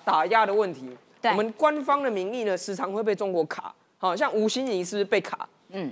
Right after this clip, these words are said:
Speaker 1: 所以我们需要有N G O单位啊，作为一个中介，
Speaker 2: 嗯。
Speaker 1: 哦，以这个N G O的名义呢，去世界各地做国会外交。
Speaker 2: 嗯。
Speaker 1: 真的，台湾民主基金会，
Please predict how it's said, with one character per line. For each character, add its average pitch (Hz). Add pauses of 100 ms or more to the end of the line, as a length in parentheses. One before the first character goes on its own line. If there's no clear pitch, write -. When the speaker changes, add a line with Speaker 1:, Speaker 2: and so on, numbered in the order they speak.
Speaker 1:
所 339
以 330
我 302
们 262
需 277
要 320
有 208
N 277
G 262
O 254
单 247
位 233
啊， 156
作 233
为 190
一 196
个 175
中 202
介， 185 (140)
Speaker 2:
嗯。 202
Speaker 1:
哦， 185
以 185
这 269
个 247
N 254
G 240
O 240
的 220
名 180
义 208
呢， 165
去 226
世 220
界 196
各 196
地 190
做 180
国 165
会 202
外 180
交。 143 (220)
Speaker 2:
嗯。 190
Speaker 1:
真 254
的， 240
台 196
湾 226
民 202
主 156
基 156
金 170
会， 151